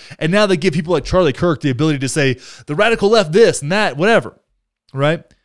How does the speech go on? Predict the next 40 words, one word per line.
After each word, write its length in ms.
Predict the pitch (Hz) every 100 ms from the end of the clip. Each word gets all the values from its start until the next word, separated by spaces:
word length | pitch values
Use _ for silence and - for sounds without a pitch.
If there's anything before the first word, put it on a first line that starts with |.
| _
Because 220 | - 208
you're 80 | 196
fucking 300 | - 247 185
morons. 540 | 170 208 120 - - - _ _ _ _ _ _ _ _ _ _ _ _ _ _ _ _ -
And 300 | 196 190 _ _ _
these 240 | 202 214
people 220 | 196 240 233
are 60 |
all, 220 | 196 247
like, 220 | 226 160 -
under 200 | 208 208
twenty-five, 680 | 160 202 190 143 113 120 - _ -
think 160 | 208
they 80 | 214
have 240 | 196 202
the 80 | 165
whole 180 | 151 196
fucking 320 | - 196 151
world 240 | 143 180 -
figured 260 | 120 107
out, 280 | 104 117 - - -
and 120 | 190
need 60 | 277
to 60 |
get 160 | 233 -
punched 260 | 202 196
in 60 | 170
the 60 | 151
fucking 300 | 175 127 113
throat 260 | - 123
by 100 | 117
life. 380 | 113 113 92 - _ _ _
That's 200 | - 233
what 120 | 233 156
needs 260 | 190 175
to 100 | 135
happen. 340 | 101 90 - - _ _ _ _ _ _ _ _ _ _ _ _ _ _
But 100 | 175
that 160 | 165 127
won't, 440 | 175 156 156